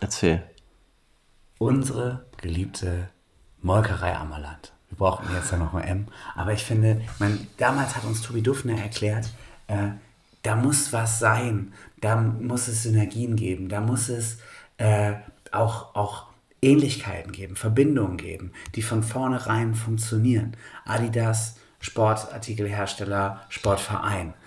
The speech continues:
Speaker 2: Dann habe ich ihn gefragt, „Ja, was mit Audi?“ Sagt er, „Na okay, eine Firma, beide agil.“ Aber Molkerei Ammerland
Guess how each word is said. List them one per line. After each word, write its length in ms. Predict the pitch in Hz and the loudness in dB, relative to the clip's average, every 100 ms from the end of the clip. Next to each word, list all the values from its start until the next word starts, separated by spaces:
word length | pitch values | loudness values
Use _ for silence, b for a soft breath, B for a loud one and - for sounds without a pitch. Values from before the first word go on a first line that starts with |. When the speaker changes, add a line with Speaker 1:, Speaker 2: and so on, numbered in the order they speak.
| B - | B -4
Speaker 2:
Dann 160 | 95 | -2
habe 120 | 101 | 0
ich 140 | - 117 | -2 -2
ihn 120 | 113 | 0
gefragt, 400 | 104 - 110 110 | 0 2 2 4
„Ja, 80 | 110 | 0
was 200 | 107 110 | -2 -2
mit 140 | 104 | -2
Audi?“ 320 | 80 113 104 | 0 2 2
Sagt 260 | 90 98 - | 0 -4 -2
er, 80 | 101 | -2
„Na 200 | 104 110 | 0 0
okay, 380 | 107 113 110 113 B B | -2 2 2 0 B B
eine 280 | 110 107 104 107 | 2 2 2 -2
Firma, 580 | 107 127 123 113 110 - - | -2 2 6 6 4 0 0
beide 300 | 107 110 101 | 4 4 4
agil.“ 480 | 92 82 87 82 - - _ B B B B | 0 -4 -4 -6 -8 -16 _ B B B B
Aber 200 | 107 101 | -2 0
Molkerei 540 | 101 104 110 98 95 95 | 2 2 0 -4 -6 -4
Ammerland 640 | 190 135 - - - - | -2 0 -2 -8 -18 -20